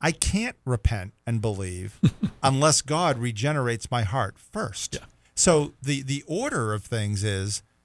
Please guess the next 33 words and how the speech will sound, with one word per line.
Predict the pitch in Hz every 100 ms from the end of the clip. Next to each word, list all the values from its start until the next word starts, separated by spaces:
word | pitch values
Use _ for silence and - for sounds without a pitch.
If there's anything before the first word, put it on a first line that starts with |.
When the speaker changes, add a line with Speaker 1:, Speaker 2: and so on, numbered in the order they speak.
| _ _
Speaker 1:
God | 160 220 240
saves | - 208 233 123
us. | 101 - - -
Speaker 2:
Yeah. | - - _ -
Speaker 1:
God | 175 202 190
regenerates | 175 135 110 170 220 180 135 123 143
our | 123
hearts. | - 202 -
He | 147
converts | - 131 110 123 202 208 -
our | 143 123
hearts, | 190 - - 117
if | 107
you | 110
will, | 95 95 104 - _ _ _ _ _ _ -
so | - 170
that | 165 160
we | 160
have | 131 139 135 131
what | 139
the | 120
Bible | 123 123 120
calls | - 123 117 107
now | 117 110
a |
heart | 98 107 104
of | 104
flesh, | - - - - - - -
not | 113 113
a | 120
heart | 95 101
of | 107
stone. | - - 180